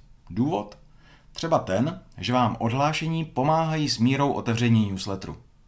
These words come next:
Není to zas tak složitá matika, tak si to spočítáme. Pokud si váš newsletter otevřou tři stovky z tisícovky čtenářů, máte míru otevření newsletteru třicet procent. Když se na vás stovka lidí vybodne a odhlásí se,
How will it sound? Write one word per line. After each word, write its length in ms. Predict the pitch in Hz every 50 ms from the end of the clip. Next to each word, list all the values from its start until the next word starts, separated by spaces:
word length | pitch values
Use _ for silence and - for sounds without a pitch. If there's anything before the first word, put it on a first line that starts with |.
| _ _ -
Není 360 | - - - 107 104 98 98
to 120 | - 156
zas 160 | 143 143 143
tak 160 | - 147 139 -
složitá 420 | - 117 117 131 147 143 127 95
matika, 560 | 82 85 - - 151 151 - 185 175 170 - - -
tak 180 | - 147 139
si 120 | - - 143
to 100 | 139 123
spočítáme. 680 | 117 - 104 95 - 98 - - 76 73 71 71 - - - _ - - - - - - - - _
Pokud 260 | - 127 127 170 175
si 100 | - 160
váš 300 | 139 147 147 156 143 -
newsletter 520 | 117 110 117 113 123 196 196 - 117 - -
otevřou 440 | - - - 139 131 135 143 131 104
tři 240 | - - - 190 196
stovky 400 | 190 - 160 147 - - 131 120
z 80 | 117 -
tisícovky 580 | - 147 143 165 151 - 151 139 - - 107
čtenářů, 760 | 95 - - 95 95 101 101 101 107 113 113 117 123 - - - - - - - - - - - -
máte 360 | 110 143 180 - - - 120
míru 320 | 117 120 139 156 170 160
otevření 520 | - 127 117 139 147 143 160 156 147 110 92
newsletteru 540 | 90 110 113 117 131 131 131 - 131 123
třicet 420 | 123 - - 127 117 123 120 110 -
procent. 440 | - - - - 60 58 - - - - _ _ _ _ _ _ - - -
Když 220 | 87 98 107 -
se 120 | - 120
na 80 | 120 127
vás 300 | 131 143 143 139 - -
stovka 340 | - - 147 139 - - 156
lidí 220 | 151 147 123 95
vybodne 480 | 80 85 82 104 110 110 127 143 143 - -
a 160 | 87 - -
odhlásí 540 | 82 85 87 92 95 87 87 - - 98 95
se, 240 | - 120 131 -